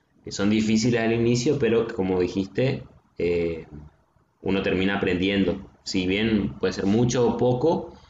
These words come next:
pero todo vale, digamos, en esta etapa, digamos, de pregrado. No sé qué opinás, Belén, me parece muy, muy cierto lo que dijo Nati.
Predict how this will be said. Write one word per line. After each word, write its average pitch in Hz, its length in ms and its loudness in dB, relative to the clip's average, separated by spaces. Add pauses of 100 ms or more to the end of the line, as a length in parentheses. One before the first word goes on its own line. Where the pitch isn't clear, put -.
(220)
pero 113 340 2
todo 110 300 2
vale, 104 260 2
digamos, 98 280 2
en 95 60 0
esta 95 140 -2
etapa, 101 340 -2
digamos, 98 360 2
de 95 80 2
pregrado. 92 680 0 (340)
No - 80 -12
sé 110 160 -2
qué 117 80 0
opinás, 110 320 0
Belén, 110 520 -2 (160)
me 101 120 -6
parece 98 340 -2
muy, 104 760 0 (1200)
muy 104 180 -2
cierto 107 320 2
lo 98 100 2
que 101 80 0
dijo 95 600 0
Nati. 95 320 -4